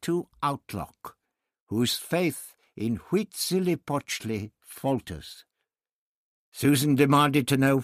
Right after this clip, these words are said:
why she had been taken from the seminary. But Tlatoxel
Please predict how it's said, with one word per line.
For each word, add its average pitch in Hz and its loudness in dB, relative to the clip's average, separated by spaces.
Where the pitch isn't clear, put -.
why 170 4
she 117 0
had 95 -2
been 98 0
taken 107 2
from 87 -4
the 87 -2
seminary. 85 2
But - -2
Tlatoxel 156 0